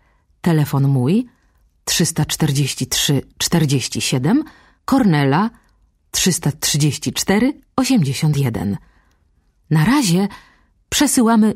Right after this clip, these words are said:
mapkę okolic, w których spędziliśmy wakacje. Ściskam pana serdecznie i piękne myśli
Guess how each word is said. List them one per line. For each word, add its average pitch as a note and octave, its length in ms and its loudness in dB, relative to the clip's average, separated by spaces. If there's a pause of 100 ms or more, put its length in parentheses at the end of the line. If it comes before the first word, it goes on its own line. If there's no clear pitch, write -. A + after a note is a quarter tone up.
mapkę G3 460 0
okolic, B3+ 560 0 (200)
w - 80 -16
których - 380 -2
spędziliśmy D3+ 600 0
wakacje. - 600 -6 (760)
Ściskam F3+ 800 0 (160)
pana D3+ 360 0
serdecznie - 800 -4 (380)
i E3 100 0
piękne C#4+ 580 0
myśli F3 640 0